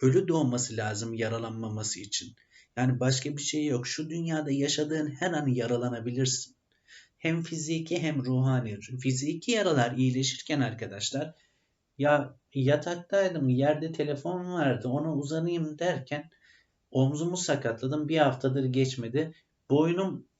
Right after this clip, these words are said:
yatay bir şekilde konuşuyorum. Yani canım çok acıyor ama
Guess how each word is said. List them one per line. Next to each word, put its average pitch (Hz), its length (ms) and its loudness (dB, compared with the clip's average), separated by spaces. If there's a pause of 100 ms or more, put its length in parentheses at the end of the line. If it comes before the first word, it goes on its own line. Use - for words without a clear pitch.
(120)
yatay 160 420 0
bir 139 60 -2
şekilde 131 540 0
konuşuyorum. 107 680 -4
Yani 110 260 -6
canım 131 320 2
çok 170 280 -2
acıyor 113 540 0
ama 165 340 0